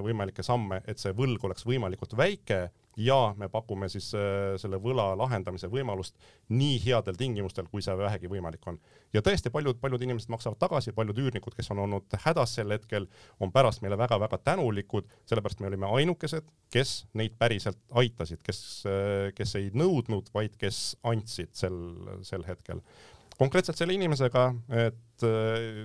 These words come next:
mis on jälle tüüpiline juhus, et sel hetkel tal ju taust oli hästi,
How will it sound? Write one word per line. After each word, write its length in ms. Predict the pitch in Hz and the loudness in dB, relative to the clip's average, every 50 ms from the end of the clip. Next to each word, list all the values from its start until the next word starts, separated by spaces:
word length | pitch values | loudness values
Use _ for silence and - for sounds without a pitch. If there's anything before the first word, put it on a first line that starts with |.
| 110 | -10
mis 160 | 104 104 92 - | -8 -8 -6 -4
on 60 | 92 90 | -4 -2
jälle 100 | 92 98 90 | 0 0 0
tüüpiline 420 | 101 120 117 120 123 127 135 147 180 | 2 0 0 2 0 0 2 2 2
juhus, 320 | 202 202 156 135 - - _ - - - - - - _ | 2 2 2 2 0 -6 _ -20 -20 -20 -20 -20 -16 _
et 140 | - 117 - - _ _ _ - - - | -2 -2 -2 -2 _ _ _ -20 -16 -10
sel 220 | - - 170 165 123 | 0 2 2 2 4
hetkel 380 | 104 131 135 - - 104 98 95 | 0 -2 -2 0 -2 0 0 2
tal 220 | - 107 107 107 101 | 2 0 0 2 0
ju 80 | 101 95 | -2 2
taust 380 | - 123 135 127 110 - - | 2 2 2 2 -2 -2 -2
oli 140 | 104 98 101 | -2 -2 0
hästi, 460 | 90 127 123 - - - - - 92 | 2 2 0 0 0 -6 -8 -6 -6